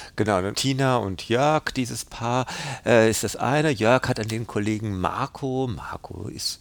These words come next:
mit Tom zusammen. Äh, das war so eine Beziehung, die sich im Lauf des Vorromans ergeben hat. Und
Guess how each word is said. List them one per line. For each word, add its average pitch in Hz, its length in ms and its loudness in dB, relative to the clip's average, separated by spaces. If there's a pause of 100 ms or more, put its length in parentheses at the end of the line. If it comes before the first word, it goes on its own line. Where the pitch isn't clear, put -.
(160)
mit - 140 -8 (260)
Tom 143 400 0
zusammen. 156 640 2 (460)
Äh, 113 340 6 (460)
das - 340 0
war 90 180 0
so 95 100 -2
eine 92 260 0
Beziehung, - 680 -8
die 95 140 -6
sich - 260 -8
im 92 80 -10
Lauf 101 240 -4
des 104 140 -6
Vorromans 113 640 -6
ergeben 156 580 -4
hat. 139 220 -2 (600)
Und 131 440 4